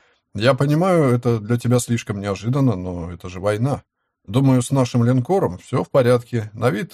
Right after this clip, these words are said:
слишком уж тяжёлых повреждений нет. Тем более, если сравнивать его с противником, вернее, тем, что от него осталось. Диспетчер».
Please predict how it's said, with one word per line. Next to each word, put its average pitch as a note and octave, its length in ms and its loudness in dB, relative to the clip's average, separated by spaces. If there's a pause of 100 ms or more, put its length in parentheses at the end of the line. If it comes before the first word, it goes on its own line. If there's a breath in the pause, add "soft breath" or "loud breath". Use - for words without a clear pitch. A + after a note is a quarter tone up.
(120)
слишком D3 440 -2
уж C3 120 0
тяжёлых C3+ 400 0
повреждений G#2+ 560 -2
нет. F2+ 280 -8 (580 soft breath)
Тем D3+ 200 2
более, F3+ 260 4
если D#3 380 2
сравнивать C#3+ 520 2
его C#3 140 0
с - 60 -4
противником, C3 720 0 (180)
вернее, A2 500 -2
тем, A#2+ 260 -2
что - 200 -10
от F2+ 100 -10
него F#2+ 240 -6
осталось. - 580 -6 (540)
Диспетчер». A2 800 -2